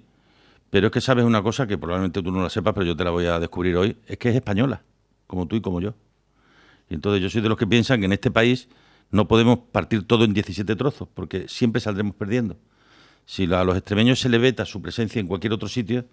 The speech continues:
porque nosotros vetamos la presencia de los demás, saldremos perdiendo más nosotros de lo que puedan salir los, los demás. Pero dicho esto, yo no la he nombrado. La nombró el Parlamento como consecuencia de un concurso que por primera vez se hacía en España para elegir a,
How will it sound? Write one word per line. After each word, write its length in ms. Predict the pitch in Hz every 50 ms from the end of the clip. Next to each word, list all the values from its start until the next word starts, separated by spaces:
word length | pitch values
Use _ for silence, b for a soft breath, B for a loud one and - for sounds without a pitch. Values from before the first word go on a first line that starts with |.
| b b b b b b _
porque 180 | - 92 76 82
nosotros 340 | 82 90 - 117 95 110 101
vetamos 320 | 92 104 - 110 113 113 95
la 80 | 95
presencia 360 | - - - 107 98 - 110
de 60 | 107 104
los 120 | 110 90
demás, 280 | 104 104 113 123 113 - b b b
saldremos 320 | b - 98 87 107 117 107
perdiendo 260 | 107 104 110 110 113
más 120 | 110 104
nosotros 320 | 107 98 - 107 87 98 120
de 60 | 113
lo 60 | 107
que 60 | 90
puedan 160 | 76 90 98
salir 260 | - - 92 90 87 78
los, 280 | 82 82 78 80 78 _ b b b b b b b
los 120 | 85 76
demás. 220 | 80 85 82 82 -
Pero 100 | 90 87
dicho 220 | 85 104 95 - 101
esto, 180 | 87 - -
yo 120 | 85 78 85
no 140 | 82 98 92
la 120 | 87 85
he 40 | 82
nombrado. 400 | 78 80 80 90 98 92 - _ b b b b b b b b b b -
La 120 | 80 82
nombró 560 | 82 82 82 80 85 87 87 87 87 90 90
el 100 | 87 82
Parlamento 560 | - 90 82 85 87 95 107 110 98 139 165 - _ _ _ _ _ _ _ _ _ _ _ _ _ -
como 160 | - 85 85
consecuencia 440 | 80 87 - 92 80 87 85 95 101
de 60 | 90
un 60 | 85
concurso 460 | 78 92 90 76 98 92 - 110 98 -
que 80 | -
por 160 | 80 - 85 69
primera 180 | 90 90 95 98
vez 80 | 92 -
se 60 | 90
hacía 160 | - 101 95
en 60 | 90
España 380 | 82 - - 107 95 101 98 - _ b b b b b b b b b
para 200 | - 90 87 87
elegir 420 | 87 85 - 90 101 101 95 92
a, 400 | 92 87 87 87 85 85 80 60